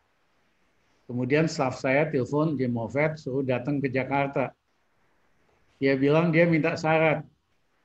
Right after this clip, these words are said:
Satu, harus ketemu di hotel yang jelek, supaya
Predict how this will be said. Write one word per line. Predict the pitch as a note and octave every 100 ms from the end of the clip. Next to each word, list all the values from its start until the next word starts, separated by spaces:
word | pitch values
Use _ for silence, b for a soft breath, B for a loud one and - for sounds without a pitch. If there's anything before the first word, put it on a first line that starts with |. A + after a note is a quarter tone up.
| _ _ _
Satu, | - D3 C3+ C3+ F3 F#3+ G3
harus | C#3+ D3 D3+
ketemu | D#3+ - C#3+ E3+ D#3
di | D3
hotel | C3+ C#3 D#3 D#3+ D3
yang | C#3+ C3+
jelek, | D3+ D#3 D#3 - _ _ _ _ _ _ _ _ _ _ _ _
supaya | _ C#3+ C#3+ C#3 C3+ D#3